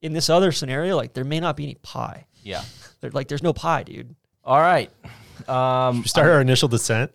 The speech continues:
Speaker 2: Well, yeah, we're about, yeah, we're about two hours deep, boys. I didn't expect the John Deere to go to, to be the marathon of the year. Um, I, I, I will say I did mention the hundred hole hike
Speaker 3: Yeah.
Speaker 2: earlier.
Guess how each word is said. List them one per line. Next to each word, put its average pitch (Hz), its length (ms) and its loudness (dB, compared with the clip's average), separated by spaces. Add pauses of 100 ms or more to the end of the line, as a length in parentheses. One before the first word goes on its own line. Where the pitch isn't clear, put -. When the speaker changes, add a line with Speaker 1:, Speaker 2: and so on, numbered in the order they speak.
Speaker 2:
Well, 127 160 -4
yeah, 127 260 0
we're 120 160 -2
about, 123 240 -2
yeah, 123 180 -2
we're 117 80 -2
about 123 200 0
two 117 200 -4
hours 104 220 -2
deep, 104 320 -10
boys. 92 360 -10
I 90 80 -8
didn't 101 240 -10
expect 110 380 -8
the 107 60 -10
John 101 300 -4
Deere 101 220 -8
to 98 80 -10
go 92 340 -10 (320)
to, 107 140 -10
to - 160 -8
be 107 140 -6
the 98 80 -8
marathon 98 500 -2
of 95 80 -6
the 90 60 -12
year. 95 440 -10
Um, 95 560 -6 (280)
I, 135 320 2
I, 120 100 -2
I 120 160 -4
will 147 240 -2
say 151 140 0
I 117 40 4
did 127 220 -4
mention 135 280 -2
the 113 60 -2
hundred 120 220 -2
hole 113 160 0
hike 110 320 0 (160)
Speaker 3:
Yeah. 117 160 0
Speaker 2:
earlier. 151 240 -4